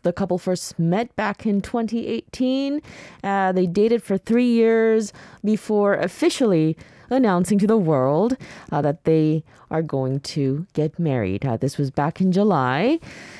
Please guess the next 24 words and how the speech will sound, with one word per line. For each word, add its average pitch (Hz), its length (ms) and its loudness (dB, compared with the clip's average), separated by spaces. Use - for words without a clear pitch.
Uh, 160 640 0
yeah, 277 340 0
I've 185 100 -2
seen 220 280 0
the 240 60 -2
photos, 165 580 0
and 202 280 0
of 240 140 -4
course, 190 420 -4
uh, 185 140 -4
they're, 156 140 0
they're 151 180 -2
gorgeous. 127 720 -6
I 180 80 -8
mean, 127 160 -6
this 135 160 -8
is 135 160 -8
Kim 147 160 -6
Yuna 120 180 -4
we're 123 120 -4
talking 117 360 -6
about, 113 420 -6
and, 120 220 -4
uh, 123 360 -4